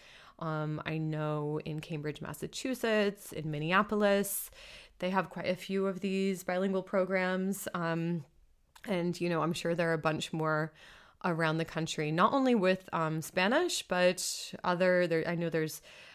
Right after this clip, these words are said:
a Japanese school, um, Portuguese, French.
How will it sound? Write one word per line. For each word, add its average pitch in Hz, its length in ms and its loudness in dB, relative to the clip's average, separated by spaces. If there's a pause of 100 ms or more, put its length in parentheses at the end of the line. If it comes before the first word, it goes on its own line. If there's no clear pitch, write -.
a - 60 -10
Japanese 220 680 0
school, 190 800 4
um, 156 520 -2
Portuguese, 190 840 0
French. 165 640 -4